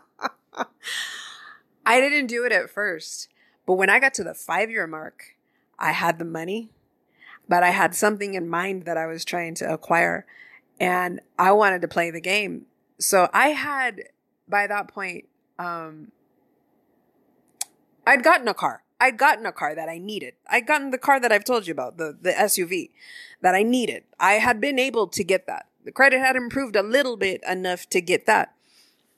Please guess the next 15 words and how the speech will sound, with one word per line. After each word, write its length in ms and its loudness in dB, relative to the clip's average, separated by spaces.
And 140 4
I 80 6
could 100 2
afford 300 0
the 60 -14
payments 320 -6
and 100 -14
everything. 340 -18
But 200 -6
I 180 2
wanted 360 -4
the 60 -10
second, 260 -6
I 100 2
wanted 300 -4